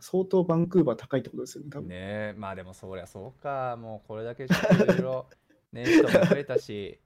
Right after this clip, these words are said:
Speaker 2: 会社も増えたしってなったら、こういう風になっていくのかな。
Speaker 1: あれですよね、あの、世良さんが一番最初に来た
Speaker 2: はい。
Speaker 1: 十三年前だと、その
Speaker 2: うん。
Speaker 1: ワンベッドルームで、なんか、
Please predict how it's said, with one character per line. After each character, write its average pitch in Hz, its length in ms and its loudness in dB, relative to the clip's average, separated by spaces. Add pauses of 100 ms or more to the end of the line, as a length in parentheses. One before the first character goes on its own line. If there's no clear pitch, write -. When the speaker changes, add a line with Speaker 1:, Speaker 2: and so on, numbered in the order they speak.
(280)
Speaker 2:
会 113 180 -4
社 104 120 -8
も 98 120 -14
増 127 120 -10
え 147 60 -8
た 143 100 -4
し 135 100 -12
っ 104 40 -14
て 107 100 -16
な 113 120 -12
っ 123 60 -20
た 117 80 -10
ら、 92 120 -10
こ - 120 -14
う 98 40 -10
い - 20 -10
う - 20 -16
風 156 100 -14
に 123 40 -10
な 127 60 -10
っ - 40 -14
て - 80 -14
い - 60 -8
く 185 80 -10
の 254 100 -10
か - 80 -8
な。 185 460 -10 (600)
Speaker 1:
あ 165 60 6
れ 202 80 10
で 226 60 8
す 226 100 4
よ 135 100 8
ね、 127 120 4
あ 127 80 4
の、 131 100 0
世 185 140 2
良 185 100 6
さ 185 160 4
ん 185 80 2
が 208 400 4
一 - 200 -8
番 151 160 2
最 151 160 2
初 147 140 0
に 139 100 -2
来 - 100 -16
た 127 120 2
Speaker 2:
は 117 60 4
い。 113 60 -2
Speaker 1:
十 131 140 -2
三 131 180 0
年 131 120 0
前 135 160 2
だ 110 100 0
と、 143 420 2
そ - 140 -6
の 131 60 0
Speaker 2:
う - 20 0
ん。 - 20 2
Speaker 1:
ワ 139 100 4
ン 143 140 4
ベ 147 80 8
ッ 147 60 0
ド 160 100 4
ル 156 160 8
ー 123 40 2
ム 117 100 2
で、 120 360 0 (140)
な 135 80 2
ん - 20 -4
か、 120 220 0